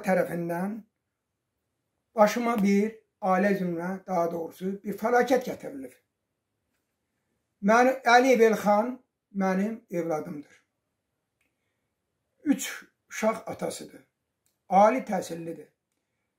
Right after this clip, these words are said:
Evi yox. Kirayədə qalır Bakı şəhərində. İş yeri yox. Ali təhsilli adamın iş yeri olduğuna baxın. Baxın, ay millətim. Gedir,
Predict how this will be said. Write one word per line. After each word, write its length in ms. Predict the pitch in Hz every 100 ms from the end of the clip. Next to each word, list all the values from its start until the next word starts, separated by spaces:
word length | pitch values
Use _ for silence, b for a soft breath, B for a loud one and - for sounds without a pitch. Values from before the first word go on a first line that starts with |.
| _ _ -
Evi 320 | 254 254 254
yox. 320 | 214 196 196 - _ _ _ _ _ _ _ _ _ _ _ _ _ _ _ _ _ _ _ _ -
Kirayədə 560 | - 262 254 240 233 240
qalır 280 | 226 208 190
Bakı 200 | 180 -
şəhərində. 500 | 208 202 190 190 190 190 180 _ _ _ _ _ _ _
İş 240 | 349 233 240
yeri 240 | 233 226
yox. 460 | 208 196 185 190 - _ _ _ _ -
Ali 300 | 247 277 294
təhsilli 720 | 285 240 220 220 220 220 -
adamın 400 | 226 220 214 214
iş 200 | - 196
yeri 160 | 214 196
olduğuna 600 | 208 214 185 185 185 180
baxın. 320 | 190 156 165
Baxın, 340 | 226 240 185 190
ay 160 | - 240
millətim. 560 | 202 175 175 - - _ _ _ _ _ _ _ _ _ -
Gedir, 500 | 226 247 285 190